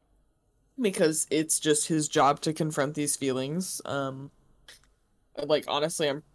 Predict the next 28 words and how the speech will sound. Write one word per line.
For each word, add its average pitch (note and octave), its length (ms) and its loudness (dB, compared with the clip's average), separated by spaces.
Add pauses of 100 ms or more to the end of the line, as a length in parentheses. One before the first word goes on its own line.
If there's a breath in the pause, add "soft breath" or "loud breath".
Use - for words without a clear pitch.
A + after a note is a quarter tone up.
(120)
kinda D3+ 240 -2
<laughs> - 20 -8
sure G3+ 220 6
that's, - 440 6
that's D#3+ 340 2
kind D#3 220 0
of D3+ 100 -2
the D3 80 0
purpose, D3+ 420 0
is D#3 120 -2
just D#3 140 -2
to D3+ 60 -2
make D3 280 -6
him D3 160 -6
confront C#3 400 -4
this C3+ 140 -4
stuff. - 340 -2
And, F3 200 0
and F3+ 140 4
he F#3+ 100 4
does F3 240 6
have E3 140 4
to, D3+ 120 4
like, C#3 300 2
do D#3 160 2
some A#2+ 240 -2
sacrificial - 880 -6 (140)
stuff, - 480 -6